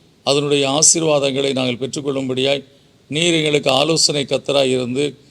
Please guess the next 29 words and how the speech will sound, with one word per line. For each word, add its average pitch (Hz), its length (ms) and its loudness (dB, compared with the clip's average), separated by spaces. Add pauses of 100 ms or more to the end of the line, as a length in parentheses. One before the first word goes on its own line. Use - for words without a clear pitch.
(260)
அதில் 147 240 4
நாங்கள் 139 280 2
தவறான 151 680 4
வழியிலே 151 400 2
போகிற 143 340 -2 (480)
காரியமாக 143 440 0
இருந்தால் 135 360 0
கூட 147 180 -2
அதை 127 160 2
தடை, 131 300 0
தடுத்தாற் 143 600 -2
கொண்டு 135 280 -2 (420)
அந்த 135 180 -2
காரியங்கள் 151 520 0
கர்த்தா 143 300 0
நேர்த்தியாக 143 480 -2
நிறைவேறும்படியாகும். 131 880 0 (380)
அதில் 139 180 0
நஷ்டங்கள் 156 500 0
வராதபடி, 135 680 2 (480)
அதில் 143 240 2
கர்த்தா 143 280 0
எந்த 143 260 0
இழப்புகளும் 151 760 0
ஏறிடாதபடி 131 760 0
காக்கிற 131 400 -2
தேவனாக 131 360 0
இருப்பக்கா 123 340 -2
ஸ்தோத்திரம். 139 540 0